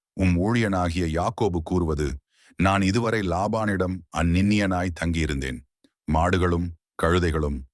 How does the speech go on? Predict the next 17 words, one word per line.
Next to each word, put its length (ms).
ஆடுகளும் 600
வேலைக்காரரும் 800
வேலைக்காரிகளும் 800
எனக்கு 320
உள்ளனர். 460
உம் 260
பார்வையில் 500
எனக்கு 340
தயை 320
கிடைக்கும்படி 720
என் 300
தலைவரான 600
உமக்கு 340
ஆளனுப்பி 540
அறிவிக்கிறேன்' 640
என்று 200
சொல்லுங்கள்." 520